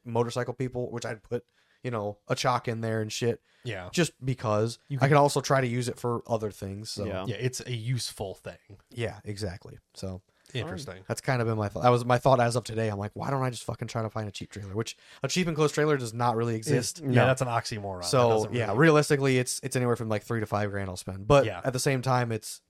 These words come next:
Speaker 1: if I'm gonna keep it, I might as well have decent.
Speaker 2: And
Speaker 1: So.
Speaker 2: worst comes to worst, you just put the Cobra in a storage building over the winter.
Speaker 1: The problem is, is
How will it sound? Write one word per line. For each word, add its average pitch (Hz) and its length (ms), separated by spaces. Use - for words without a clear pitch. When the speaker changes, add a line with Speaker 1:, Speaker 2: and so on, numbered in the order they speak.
Speaker 1:
if 131 160
I'm 123 140
gonna 120 160
keep 127 240
it, 123 60
I 120 40
might 113 140
as 104 140
well 98 60
have 101 180
decent. - 360
Speaker 2:
And 120 120
Speaker 1:
So. 123 60
Speaker 2:
worst 156 260
comes 135 180
to 120 60
worst, 113 320
you 110 100
just - 240
put 135 160
the 107 80
Cobra 113 420
in 110 80
a 92 40
storage 107 480
building 117 420
over 120 160
the 117 80
winter. 117 260
Speaker 1:
The 131 80
problem 165 300
is, 151 320
is 123 340